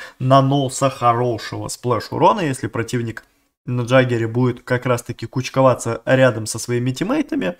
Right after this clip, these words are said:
то я буду ловить его в поле зрения и буду стараться выдавать ему хорошую контентовую сводочку. Ну и что касаемо корпуса, мы сегодня будем играть на Викинге. По дрону у нас будет дефолтный дрон Гипериона,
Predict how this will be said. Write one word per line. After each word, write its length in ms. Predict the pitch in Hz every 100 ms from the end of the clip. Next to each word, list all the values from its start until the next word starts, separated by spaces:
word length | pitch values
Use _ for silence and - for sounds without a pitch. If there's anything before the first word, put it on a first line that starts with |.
| - - _ _
то 140 | 226
я 180 | 190 160
буду 240 | 151 139 123
ловить 320 | 123 123 123
его 180 | 120 110
в 80 |
поле 220 | - 127 143
зрения 420 | 180 233 156 131
и 140 | 151
буду 380 | 135 127 135 110 - -
стараться 720 | - - 123 135 135 131 123 - -
выдавать 640 | 123 127 120 113 123 - -
ему 420 | 135 123 123 143 -
хорошую 720 | - 123 120 131 - 147 143
контентовую 880 | - 120 117 123 123 120 117 120 117
сводочку. 720 | - 123 113 95 - - 92 - - -
Ну 140 | 156 196
и 240 | 175 165
что 160 | 156 139
касаемо 420 | 135 135 131 123
корпуса, 520 | - - - - 147
мы 160 | 139 131
сегодня 400 | - 123 117 110
будем 280 | 117 110
играть 240 | 110 110 107
на 120 | 143
Викинге. 420 | 214 220 160 131
По 220 | 127 117
дрону 500 | 113 120 165 175 131 _ -
у 60 |
нас 200 | 120 131
будет 380 | 113 120 135 - _ _ _ _ _ _ _ _ _ _ _ _
дефолтный 560 | 139 135 160 156 139 127
дрон 340 | 120 135 120
Гипериона, 680 | 117 123 151 185 220 196 151